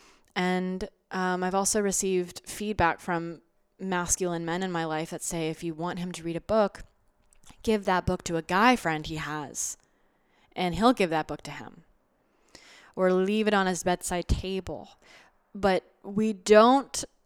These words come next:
create a polarized relationship by shaming our partner into it. We have to do it gently. And that can be really hard. That's been challenging for me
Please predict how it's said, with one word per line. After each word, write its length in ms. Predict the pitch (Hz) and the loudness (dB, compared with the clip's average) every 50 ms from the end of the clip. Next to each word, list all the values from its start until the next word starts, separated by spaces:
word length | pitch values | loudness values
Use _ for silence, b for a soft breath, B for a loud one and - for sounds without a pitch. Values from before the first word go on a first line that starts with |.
| _ - | _ -10
create 420 | - - 220 202 196 202 214 214 | -4 0 2 4 6 6 6 4
a 40 | 196 | 4
polarized 520 | - - 202 180 185 180 175 175 170 170 180 | 2 2 2 2 4 4 4 2 2 0 0
relationship 680 | 175 170 170 165 170 - - 180 175 165 - 175 - | 0 2 2 2 0 0 -4 -4 -6 -6 -6 -6 -6
by 100 | - 170 | -6 -6
shaming 400 | 165 - - 175 170 170 165 165 | -6 -4 -4 -4 -4 -6 -6 -6
our 80 | 156 160 | -8 -8
partner 380 | - - 160 147 - 156 160 | -8 -8 -8 -8 -8 -8 -8
into 360 | 160 165 175 185 - 247 247 262 | -8 -8 -8 -8 -6 -2 0 0
it. 160 | 277 220 - | 0 0 -2
We 80 | 214 | -4
have 180 | 175 180 170 - | -4 -4 -4 -4
to 80 | - 175 | -4 -4
do 120 | 175 175 | -2 -2
it 80 | 160 - | -2 -2
gently. 500 | - 165 156 - 151 165 156 156 156 - B B B B B B B B B B B | -2 -4 -4 -6 -8 -10 -12 -12 -14 -16 B B B B B B B B B B B
And 160 | 214 208 214 | 0 2 4
that 160 | 214 202 - | 4 4 2
can 140 | - 214 202 | 0 -2 0
be 120 | 196 196 | 0 2
really 180 | 185 185 185 185 | 2 2 2 2
hard. 320 | 170 - - 240 240 233 | 0 2 4 4 4 4
That's 160 | 202 190 - - | 4 0 -2 -2
been 200 | - 202 190 185 | -2 -2 -2 -2
challenging 540 | - - 196 196 202 214 214 185 175 165 | -2 -4 -2 -2 0 0 -2 -2 -6 -8
for 160 | 156 - 175 165 | -10 -10 -12 -12
me 320 | 160 139 120 131 175 - | -10 -12 -14 -16 -18 -20